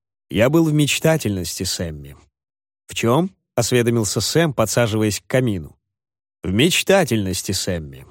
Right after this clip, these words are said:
повторил мистер Уэллер-старший. «Я думал о ней, Сэмюэл». Тут мистер Уэллер мотнул головой в сторону Доркингского кладбища,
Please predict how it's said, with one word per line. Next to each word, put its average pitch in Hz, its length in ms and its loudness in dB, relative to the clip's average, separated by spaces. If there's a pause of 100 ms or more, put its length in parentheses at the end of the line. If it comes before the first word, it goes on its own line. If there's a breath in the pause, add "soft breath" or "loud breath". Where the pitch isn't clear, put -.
(200)
повторил 123 420 0
мистер 110 360 0
Уэллер-старший. 107 960 -2 (640)
«Я 110 220 4
думал 208 340 6
о 175 80 6
ней, 151 280 4
Сэмюэл». 87 680 -4 (1000)
Тут 220 200 2
мистер 185 340 4
Уэллер 160 380 4
мотнул 135 420 2
головой 117 400 4
в 98 60 -4
сторону 113 440 2
Доркингского 104 840 0
кладбища, 175 680 2